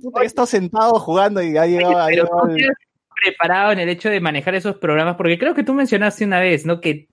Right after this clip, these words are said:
Speaker 2: todo el resto de tus colegas, de tu generación, estaba apuntando en la arquitectura a otra nota y tú sí te aventuraste a lo digital.
Speaker 1: Ah, sí, sí, yo siempre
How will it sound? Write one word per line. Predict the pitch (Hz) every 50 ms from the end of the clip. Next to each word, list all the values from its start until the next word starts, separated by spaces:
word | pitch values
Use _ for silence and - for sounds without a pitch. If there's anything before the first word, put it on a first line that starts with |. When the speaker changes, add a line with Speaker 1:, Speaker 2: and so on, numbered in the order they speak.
| _ _
Speaker 2:
todo | - 208 220
el | 220 208
resto | 208 214 214 - 233
de | 214 196
tus | - 170 156 147 143 127 127 -
colegas, | - 139 135 139 151 165 180 190 190 185 175 160 156
de | 147 139
tu | 131 139 127
generación, | - 131 131 123 127 127 127 156 165 165 170 175 175 175 165 147 -
estaba | - 143 - - 156 156 165 170 160 -
apuntando | - 143 139 - 143 139 139 135 165 170 175 175 175 180 175 175
en | 156 147
la | 135
arquitectura | 127 - 131 131 123 127 165 165 160 156
a | 156
otra | 170 185 175 185 185
nota | 185 190 185 180 175 196 196 196
y | 160 147 147
tú | - 165 165
sí | 160 - 175
te | - 175 165 156
aventuraste | 147 127 120 123 127 123 123 123 123 127 - -
a | 160
lo | 156 151
digital. | 147 131 123 - 113 - - - -
Speaker 1:
Ah, | - 143 135
sí, | - - 147 135 131
sí, | 127 - 127 123 120 113
yo | 117 120
siempre | 120 - 143 135 131 127 127 127 120 110 101 -